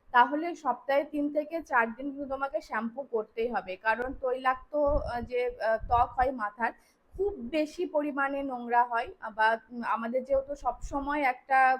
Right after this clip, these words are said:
উম, অয়েল বেরোতেই থাকে স্ক্যাল্প দিয়ে, তারপরে হেয়ারটা কিন্তু অনেক বেশি অয়েলি হয়ে যায়, তার ফলে ড্যান্ড্রফ জমে যায় মাথার মধ্যে অনেক। তাই হেয়ার ওয়াশ যদি না করা হয়, তাহলে কিন্তু অনেক বেশি হেয়ার ফল হতে শুরু করে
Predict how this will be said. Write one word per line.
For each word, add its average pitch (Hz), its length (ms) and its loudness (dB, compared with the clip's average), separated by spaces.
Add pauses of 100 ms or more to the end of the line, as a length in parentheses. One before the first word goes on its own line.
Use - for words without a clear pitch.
(120)
উম, 240 120 -8
অয়েল 254 580 0
বেরোতেই 240 480 -2
থাকে 269 280 -6
স্ক্যাল্প 214 380 2 (120)
দিয়ে, 214 180 0 (380)
তারপরে 277 440 4
হেয়ারটা 262 300 2
কিন্তু 294 240 -4
অনেক 247 300 -2
বেশি 269 240 -8
অয়েলি 233 360 0
হয়ে 233 220 -2
যায়, 240 240 0
তার 220 200 2
ফলে 240 400 -4 (220)
ড্যান্ড্রফ 220 500 0 (100)
জমে 220 260 -6
যায় 214 280 0
মাথার 220 300 -6
মধ্যে 220 300 -10
অনেক। 202 300 -6 (240)
তাই 262 140 2
হেয়ার 285 340 6
ওয়াশ 285 300 4
যদি 294 180 -8
না 233 280 0
করা 214 180 2
হয়, 226 260 -2
তাহলে 233 280 -4
কিন্তু 247 240 -16
অনেক 240 380 -8
বেশি 233 220 -2
হেয়ার 247 260 -4
ফল 233 220 -4
হতে 226 180 -6
শুরু 240 260 -14
করে 240 260 -6